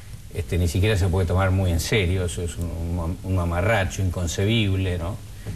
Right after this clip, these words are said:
Entonces lo que están diciendo, "Bueno, para el futuro no va a haber nada, pero yo en el futuro no voy a estar, me voy a ir del gobierno. Y mientras tanto trato de parar la pelota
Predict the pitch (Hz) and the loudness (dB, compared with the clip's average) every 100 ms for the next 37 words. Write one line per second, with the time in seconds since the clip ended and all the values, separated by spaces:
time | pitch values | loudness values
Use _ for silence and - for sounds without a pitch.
0 | - - - - 110 185 180 190 156 147 | -12 -14 -10 -2 0 0 0 2 0 0
1 | 202 196 170 208 160 127 104 110 120 113 | -2 -2 -2 -2 0 0 0 0 0 0
2 | 143 233 220 113 101 101 95 113 107 95 | -2 -2 0 0 0 0 0 0 2 2
3 | 101 135 - - - - 120 120 175 113 | 0 -4 -10 -16 -18 -8 -2 0 0 0
4 | 135 175 110 92 85 107 80 87 104 95 | 0 0 0 -2 -2 -2 -2 0 0 0
5 | 85 82 85 76 78 90 - - - - | -2 -4 -4 -4 -6 -10 -12 -16 -16 -16
6 | - - 131 131 147 - 196 202 160 160 | -14 -4 0 0 0 0 0 0 0 0
7 | 147 147 127 95 117 127 131 120 127 131 | 0 0 -2 0 -2 0 -2 -2 -2 -2
8 | 127 110 - | -2 -2 -2